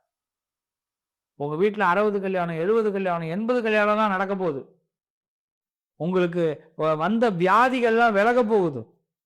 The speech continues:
உங்களுக்கு இருக்கிற பிரச்சனைகள்லாம் தீரப்போகுது.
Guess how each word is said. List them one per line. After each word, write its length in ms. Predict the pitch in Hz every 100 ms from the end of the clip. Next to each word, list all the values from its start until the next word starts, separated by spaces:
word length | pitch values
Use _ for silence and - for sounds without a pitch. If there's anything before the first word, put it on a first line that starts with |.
| _ _ _ _ _
உங்களுக்கு 440 | 151 180 202 175
இருக்கிற 300 | 196 226 247
பிரச்சனைகள்லாம் 840 | 226 202 214 214 269 247 240 247 208
தீரப்போகுது. 720 | 247 262 214 220 190 147